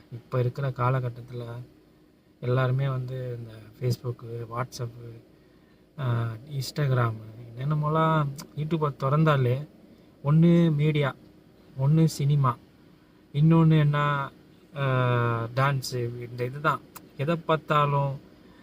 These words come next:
எங்க பார்த்தாலும் ஒரே விபச்சாரம் தான். விபச்சாரம்னு சொல்லக்கூடாது. இந்த இசை, இந்த இதெல்லாம் இருக்குல்ல, அதெல்லாம் நிறையா இருக்கு. நானும் அதுல இருந்தவன் தான். நானும் பாட்டு கேட்டவன் தான். நானும் எல்லாம் செஞ்சவன் தான்.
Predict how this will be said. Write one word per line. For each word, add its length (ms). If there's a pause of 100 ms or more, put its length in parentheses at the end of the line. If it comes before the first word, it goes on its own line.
(200)
எங்க 280
பார்த்தாலும் 680
ஒரே 340
விபச்சாரம் 560
தான். 380 (220)
விபச்சாரம்னு 600
சொல்லக்கூடாது. 680 (720)
இந்த 400 (380)
இசை, 480
இந்த 200
இதெல்லாம் 280
இருக்குல்ல, 360 (760)
அதெல்லாம் 500
நிறையா 320
இருக்கு. 300 (680)
நானும் 440
அதுல 220
இருந்தவன் 400
தான். 180
நானும் 300
பாட்டு 260
கேட்டவன் 380
தான். 160
நானும் 300
எல்லாம் 280
செஞ்சவன் 360
தான். 120